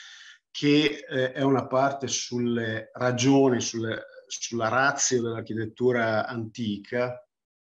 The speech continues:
ehm, va presa come una, una lezione di architettura sostanzialmente, no?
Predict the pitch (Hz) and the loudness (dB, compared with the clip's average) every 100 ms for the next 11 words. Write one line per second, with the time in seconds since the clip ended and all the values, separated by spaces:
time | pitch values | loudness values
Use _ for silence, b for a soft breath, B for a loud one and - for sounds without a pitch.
0 | _ _ - _ 120 117 110 110 107 104 | _ _ -20 _ -8 -6 -4 -4 -6 -4
1 | 104 101 98 95 110 147 165 170 147 156 | -6 -6 -8 -10 -4 -2 0 2 4 4
2 | 151 143 127 - 135 143 139 135 131 117 | 4 2 0 4 4 6 6 4 0 -4
3 | 120 117 113 - 120 113 107 107 104 98 | -2 -2 -4 -4 -4 -2 -4 -6 -6 -6
4 | 117 131 131 160 147 123 - 110 131 131 | -2 -2 0 2 2 2 -2 -4 -4 -2
5 | 147 113 101 101 - 101 - 104 104 95 | -2 -2 -4 -8 -14 -14 -14 -12 -12 -12
6 | 95 - - 123 | -14 -14 -12 -12